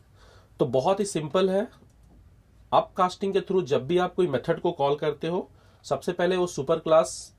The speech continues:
क्योंकि आपने रेफरेंस एनिमल क्लास का बनाया, तो सबसे पहले वो सुपर क्लास में जाके चेक करेगा मेथड अवेलेबल है या नहीं। अगर मेथड अवेलेबल नहीं है, तो आपको कंपाइलेशन एरर मिलेगा। अगर मेथड अवेलेबल नहीं है,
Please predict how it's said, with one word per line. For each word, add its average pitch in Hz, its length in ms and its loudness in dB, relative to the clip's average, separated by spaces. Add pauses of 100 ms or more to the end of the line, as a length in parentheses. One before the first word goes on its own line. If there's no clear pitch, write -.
(120)
क्योंकि 170 200 -2
आपने 175 260 2
रेफरेंस 175 520 0
एनिमल 151 260 0
क्लास 151 260 -2
का 127 100 -4
बनाया, 123 220 -2
तो 165 100 -6
सबसे 156 240 -4
पहले 160 160 -2
वो 160 60 -2
सुपर 151 240 -4
क्लास 151 280 -2
में 151 80 -6
जाके 139 200 -2
चेक 135 220 -4
करेगा 143 260 -2
मेथड 139 320 -6
अवेलेबल 127 540 0
है 110 160 -6
या 101 120 -4
नहीं। 87 140 -10 (540)
अगर 175 220 0
मेथड 185 260 0
अवेलेबल 160 460 4
नहीं 147 280 -2
है, 208 120 -8 (180)
तो 120 60 -6
आपको 113 200 -4
कंपाइलेशन 113 720 -4
एरर 98 200 -2
मिलेगा। 87 340 -8 (600)
अगर 156 200 4
मेथड 170 260 0
अवेलेबल 160 440 2
नहीं 147 260 -4
है, 101 160 -6